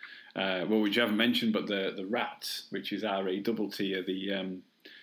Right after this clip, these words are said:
the, uh, the henchmen for Hirogi Kari. Uh, and when they invade her penthouse, she, she has a, she starts, uh, knocking them all over the place with a baseball bat,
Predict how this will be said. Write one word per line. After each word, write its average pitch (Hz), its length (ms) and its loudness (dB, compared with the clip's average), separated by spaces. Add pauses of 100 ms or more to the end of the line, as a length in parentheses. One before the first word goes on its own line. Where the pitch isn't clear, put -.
(280)
the, 95 280 -2
uh, 95 160 -2
the 92 100 -2
henchmen 107 540 2 (120)
for - 140 -2 (100)
Hirogi 101 420 0
Kari. 95 520 0 (400)
Uh, 92 460 -4
and 98 140 -4
when 98 160 0
they 98 180 -4
invade 98 360 0
her 98 100 -4
penthouse, 95 720 -2 (100)
she, 98 380 -4
she 101 160 -4
has 95 160 -4
a, 92 260 -8 (120)
she - 180 -10
starts, - 500 -8
uh, 95 240 -6 (260)
knocking 110 240 -2
them 98 120 0
all 98 120 2
over 101 140 2
the 98 60 -2
place 95 320 -2
with 98 100 -6
a 95 40 -10
baseball 98 420 -2
bat, 98 220 -4